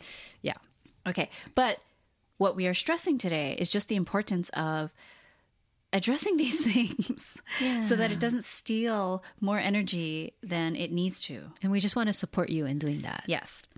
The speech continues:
Speaker 2: So cleaning up your side of the street.
Speaker 1: Yeah.
Speaker 2: That's kind of the phrase that we use, or cleaning up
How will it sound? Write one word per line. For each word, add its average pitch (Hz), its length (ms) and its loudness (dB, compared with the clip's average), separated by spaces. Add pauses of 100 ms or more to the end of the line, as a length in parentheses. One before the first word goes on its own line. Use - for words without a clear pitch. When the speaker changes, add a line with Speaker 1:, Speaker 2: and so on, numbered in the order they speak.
(360)
Speaker 2:
So 190 160 0
cleaning 226 400 2
up 220 140 -4
your 185 120 0
side 170 220 0
of 160 60 -2
the 160 80 -4
street. - 400 -6 (420)
Speaker 1:
Yeah. 190 160 -12
Speaker 2:
That's 170 180 -2
kind 175 160 4
of 165 40 0
the 170 60 -4
phrase 165 280 -2
that 160 120 -2
we 160 100 -4
use, 143 360 -6
or 160 100 -4
cleaning 156 360 0
up 151 140 -4